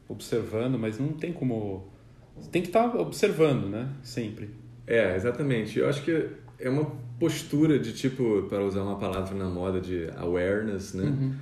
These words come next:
Speaker 2: Dessa questão de, tipo, de, por exemplo, no, no lu-,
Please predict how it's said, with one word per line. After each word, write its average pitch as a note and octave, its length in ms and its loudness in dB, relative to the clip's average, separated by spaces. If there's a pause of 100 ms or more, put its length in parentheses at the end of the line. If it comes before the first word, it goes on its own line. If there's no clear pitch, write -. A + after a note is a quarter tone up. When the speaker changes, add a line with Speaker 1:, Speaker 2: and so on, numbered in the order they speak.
(400)
Speaker 2:
Dessa F#2 360 0
questão G2+ 480 -2
de, F#2+ 120 -4
tipo, G2 400 -2
de, G2 500 0 (840)
por G2+ 120 2
exemplo, G2+ 480 0
no, G2 360 0
no F#2 260 0
lu-, F#2 300 -4